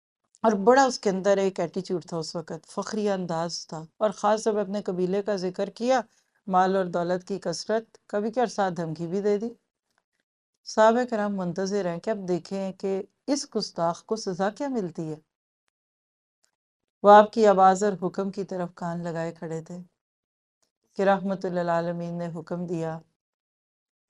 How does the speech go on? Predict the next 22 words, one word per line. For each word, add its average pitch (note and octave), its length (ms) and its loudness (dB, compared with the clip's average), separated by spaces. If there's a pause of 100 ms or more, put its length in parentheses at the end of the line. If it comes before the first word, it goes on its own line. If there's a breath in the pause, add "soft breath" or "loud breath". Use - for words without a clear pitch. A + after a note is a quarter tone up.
(100)
"इसकी G3+ 440 -6
रस्सियाँ E3+ 580 -8
खोल D#3 420 -8
दो।" E3 120 -12 (1900)
फिर A#3 120 6
सुमामा F#3 480 0
से F#3+ 140 -10
फरमाया, F3+ 460 -6
"जाओ, D#3+ 300 -4 (920)
मैं G#3+ 320 2
तुम्हें F3 600 -6
बग़ैर A3 760 2
किसी A#3+ 340 -4
शर्त G3 460 -2 (120)
के E3+ 140 -2 (480)
रहा E3+ 360 -6
करता D#3+ 420 -14
हूँ।" F3 160 -16 (1080)
ये G#3 180 2
था F#3 40 -2
अखलाक F3+ 400 -8
नबी। E3+ 440 -10